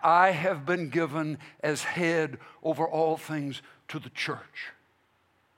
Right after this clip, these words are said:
What in the world is he talking about? He, as the head over all things, connected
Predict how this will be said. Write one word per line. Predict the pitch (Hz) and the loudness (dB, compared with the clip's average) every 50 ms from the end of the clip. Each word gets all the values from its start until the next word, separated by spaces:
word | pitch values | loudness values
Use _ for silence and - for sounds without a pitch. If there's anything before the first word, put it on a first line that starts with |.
| _ _ - | _ _ 0
What | - 247 277 269 - | 2 2 2 4 2
in | 269 247 233 202 | 0 0 2 4
the | 185 185 | 2 2
world | 170 160 165 165 180 226 277 311 330 349 359 370 370 370 339 294 | 2 0 -2 2 6 8 10 10 12 12 12 10 10 8 8 6
is | 311 254 - | 4 4 4
he | 233 262 233 | 2 0 0
talking | - - 247 254 254 - - 254 233 | 2 4 4 4 2 0 -4 -6 -8
about? | 214 - - 175 - - - - - _ _ _ _ _ _ _ _ _ _ _ _ _ _ _ _ _ _ _ _ _ _ _ _ _ _ _ _ _ _ _ _ _ _ _ _ _ _ _ - - - - - | -6 -6 -8 -8 -8 -10 -14 -18 -20 _ _ _ _ _ _ _ _ _ _ _ _ _ _ _ _ _ _ _ _ _ _ _ _ _ _ _ _ _ _ _ _ _ _ _ _ _ _ _ -20 -20 -18 -10 -6
He, | 185 196 202 202 208 202 185 180 151 135 - - - - _ _ _ _ _ _ - - | -2 0 0 2 2 2 0 0 -2 -4 -10 -16 -20 -20 _ _ _ _ _ _ -6 -2
as | - 165 151 120 | -2 -2 0 0
the | 156 165 | -2 -2
head | 165 - - 233 240 208 196 185 160 139 - - - - - - _ _ | -2 2 4 4 6 6 4 4 2 -2 -8 -12 -16 -20 -20 -20 _ _
over | - 185 190 151 175 185 190 | 0 0 2 4 4 4 6
all | 196 196 196 185 | 6 6 4 4
things, | - 233 269 262 240 214 190 165 139 - - - - - - - - _ _ _ _ _ _ _ _ _ _ _ _ _ _ _ _ _ _ _ _ _ _ _ _ _ _ _ - | 2 2 2 2 2 0 -2 -4 -8 -10 -14 -14 -14 -16 -18 -20 -20 _ _ _ _ _ _ _ _ _ _ _ _ _ _ _ _ _ _ _ _ _ _ _ _ _ _ _ 0
connected | - 220 208 202 214 240 269 294 285 285 - - 247 240 220 175 160 156 | 0 2 2 4 6 6 6 6 4 0 -4 -4 -2 -2 -2 -2 -2 -6